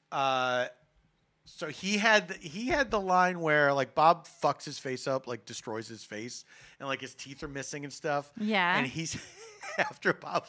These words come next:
Speaker 1: leaves, like, he, he says to the other gang guys, "Does it look bad?" <laughs> Which I think he
Speaker 2: <laughs>
Speaker 1: improvised that line, which is really, really funny.
Speaker 2: Yeah, that's funny.
Speaker 1: Um, but I instantly, I was like, it snapped into focus. I was like, "I know exactly who you are."
Speaker 2: That's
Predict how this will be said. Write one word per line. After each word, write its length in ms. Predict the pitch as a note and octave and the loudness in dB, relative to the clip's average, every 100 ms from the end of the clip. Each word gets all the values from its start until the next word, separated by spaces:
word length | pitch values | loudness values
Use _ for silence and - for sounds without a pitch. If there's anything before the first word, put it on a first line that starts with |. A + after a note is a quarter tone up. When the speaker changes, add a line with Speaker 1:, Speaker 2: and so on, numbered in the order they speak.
| - | -14
Speaker 1:
leaves, 260 | E3+ D3+ - - - | -12 -12 -12 -18 -14
like, 140 | - C3+ | -12 -10
he, 120 | D#3 _ | -12 _
he 300 | D3+ D3 D#3+ | -12 -8 -6
says 280 | D3 E3 D3+ | -6 -4 -4
to 160 | - C3+ | -6 -8
the 160 | C3+ | -6
other 400 | B2+ B2 A#2+ A#2+ - | -4 -2 -4 -6 -6
gang 260 | A#2+ A#2+ | -6 -6
guys, 600 | A#2+ A#2+ A2+ D#3+ C#3 A2+ - - - _ - | -6 -4 -4 -4 -10 -10 -16 -20 -20 _ -2
"Does 180 | D#3+ E3+ | 0 0
it 140 | F#3 | -2
look 260 | E3+ A3 - | 0 0 0
bad?" 540 | B2+ C#3+ G#3 C#4 B3 - | 2 4 4 0 -4 -6
<laughs> 60 | - - - - - C6+ - - - | -8 -12 -10 -6 -4 -6 -10 -16 -6
Which 160 | F#3+ | 2
I 140 | G3+ - | 4 4
think 200 | A#3 B3 - | 2 0 2
he 140 | G#3 | 2
Speaker 2:
<laughs> 80 | F#3 F3+ | 4 2
Speaker 1:
improvised 560 | F3+ F3+ D#3 D3 C3+ | 4 4 8 8 6
that 200 | C3 C3+ | 2 0
line, 380 | B2+ B2 A#2 A2+ | 0 0 0 -2
which 160 | A2+ C3 | -8 -8
is 260 | A2+ - | -8 -12
really, 320 | C#3+ D#3 D3 | -4 -2 -2
really 240 | C3 B2 A2 | -4 -8 -10
funny. 180 | B2 A#3+ | -6 2
Speaker 2:
Yeah, 240 | A#3+ A3 | 4 4
that's 200 | G3+ G3 | 2 0
funny. 420 | G3 F3+ E3 F3+ - - | -2 -2 -2 -6 -8 0
Speaker 1:
Um, 340 | D3+ C#3+ C#3 | 4 6 4
but 120 | C#3+ D#3+ | 6 8
I 120 | E3+ | 8
instantly, 800 | G#3+ G3+ - G3+ F3 D#3 C3+ B2 _ - - | 4 -4 -4 -6 -2 0 -2 -6 _ -20 -8
I 80 | D3+ | -4
was 80 | D3 | 2
like, 160 | C#3 - | 0 0
it 100 | D#3+ | -8
snapped 480 | - E3 D#3 D3+ - | -6 4 4 4 -2
into 220 | C#3 D#3 | -8 -8
focus. 540 | - A#2+ A2 G2+ - | -4 -6 -6 -12 -10
I 20 | |
was 80 | A#2+ | -10
like, 140 | A#2 A#2+ | -8 -6
"I 80 | |
know 140 | B2 B2 | -4 -4
exactly 380 | A2+ A2+ A2 G#2 | 2 2 0 -12
who 80 | G#2 | -12
you 180 | F2+ | -6
are." 20 | - | 2
Speaker 2:
That's 400 | A#3 A#3 - | 2 2 -4